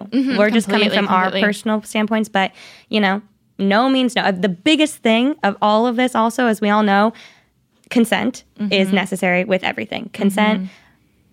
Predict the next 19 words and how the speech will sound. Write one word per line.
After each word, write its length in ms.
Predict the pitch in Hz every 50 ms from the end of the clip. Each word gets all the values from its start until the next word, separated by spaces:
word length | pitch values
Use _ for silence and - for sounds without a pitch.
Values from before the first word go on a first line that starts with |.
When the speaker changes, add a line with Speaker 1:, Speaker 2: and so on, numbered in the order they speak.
| _ -
Speaker 2:
if 120 | 202 -
you're 80 | 196 185
gonna 140 | 196 202 202
do 160 | 190 208 202
it, 220 | 202 202 - -
use 160 | 190 190 190 -
protection, 380 | - - 185 185 - 185 185
be 200 | 156 - 190 185
smart 400 | 185 - - - 180 175 175 175
about 340 | 175 175 180 175 175 175 180
it, 160 | 175 175 180
Speaker 1:
Yeah. 140 | 175 175 175
Speaker 2:
contraception, 800 | 185 190 196 196 190 - 202 185 185 - - 185 180 175 180 175 - - - - _ _ _
all 140 | 196 196 190
that 140 | 180 - -
sort 100 | 190 202
of 60 | 185
stuff. 240 | - - - - - _ _ -
Okay, 240 | 214 208 - 214 226